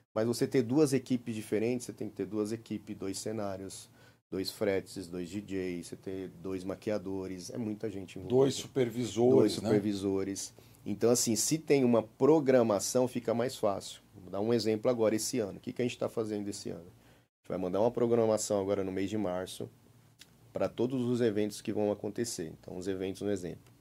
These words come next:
Speaker 1: Páscoa, que já tá próximo, Dia das Mães, Festa Junina, Dia das Crianças, Halloween e chegada do Papai Noel.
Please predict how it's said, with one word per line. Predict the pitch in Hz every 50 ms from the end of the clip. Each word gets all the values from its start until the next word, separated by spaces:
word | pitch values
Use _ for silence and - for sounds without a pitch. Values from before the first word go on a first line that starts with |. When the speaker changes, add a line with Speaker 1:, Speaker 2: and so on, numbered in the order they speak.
| -
Speaker 1:
Páscoa, | - 127 135 139 131 - - - 135 131 127 127 - - _ _ -
que | - -
já | 95 95
tá | - - 95
próximo, | - - 104 104 107 107 107 - - - 107 101 101 95 - - - - - - _ _ _
Dia | - 98 95
das | 98 98 98 104
Mães, | 110 117 120 120 117 117 110 - - - - -
Festa | - - - - 98 - - 104
Junina, | 87 98 101 107 117 120 127 123 120 117 113 113 113 - - - - - - - - _ _ - _ _ _
Dia | 104 110 101
das | 107 104 -
Crianças, | - - 120 117 117 123 127 120 117 - 120 117 - - - - - - - - -
Halloween | 110 104 110 107 107 113 120 127 135 135 135 135 131 -
e | -
chegada | - - 107 110 107 104 -
do |
Papai | - 104 - - 107
Noel. | 107 101 92 85 80 80